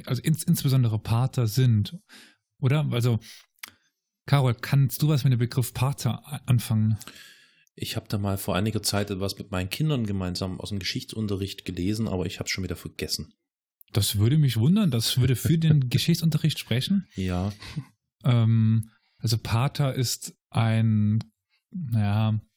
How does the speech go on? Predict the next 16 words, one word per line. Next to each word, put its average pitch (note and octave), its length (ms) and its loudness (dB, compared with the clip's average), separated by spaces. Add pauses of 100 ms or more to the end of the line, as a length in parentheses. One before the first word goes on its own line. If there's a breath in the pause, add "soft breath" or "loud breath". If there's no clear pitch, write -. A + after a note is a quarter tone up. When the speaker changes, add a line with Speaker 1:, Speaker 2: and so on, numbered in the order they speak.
(240)
Speaker 1:
Volk - 560 2
slash - 540 -2
Königstum, C3 1500 0 (180)
Königshaus B2 680 0 (520 loud breath)
in, G#2+ 600 2
im A2+ 160 0
heutigen A#2 320 0
Persien A2 560 0
ungefähr. A2 720 0 (1700 loud breath)
Ähm, A2 280 4
also A2 160 2
ein - 300 -4
indoge-, A#2+ 420 0 (140)
indogermanisches A#2 680 2
Königreich, G#2+ 720 0
was G#2+ 340 -4